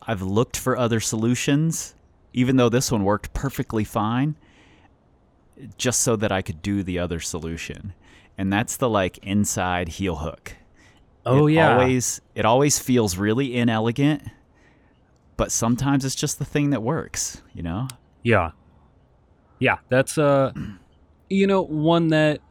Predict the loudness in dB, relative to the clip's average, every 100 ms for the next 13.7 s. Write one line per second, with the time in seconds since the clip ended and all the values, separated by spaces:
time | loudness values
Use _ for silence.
0 | -2 0 2 -2 0 2 2 0 -2 -8
1 | -18 -4 0 2 2 2 0 -4 _ _
2 | _ _ _ _ _ _ _ _ -16 -4
3 | -2 0 0 0 0 -2 0 0 0 -2
4 | 0 0 0 -4 _ _ _ _ _ _
5 | _ -4 -4 -4 0 0 2 0 0 2
6 | 2 2 -2 -4 -10 _ -20 -20 _ _
7 | _ _ -4 -2 -2 -4 -8 -10 0 2
8 | 2 2 2 4 4 4 0 -12 _ 0
9 | 2 2 2 2 0 0 0 2 0 -4
10 | -10 _ _ _ _ 0 2 2 2 2
11 | 2 -2 -6 -10 -12 _ _ _ _ -8
12 | -8 -2 0 0 -2 -4 -2 -4 -4 -6
13 | -6 -4 -4 -2 -4 -6 -8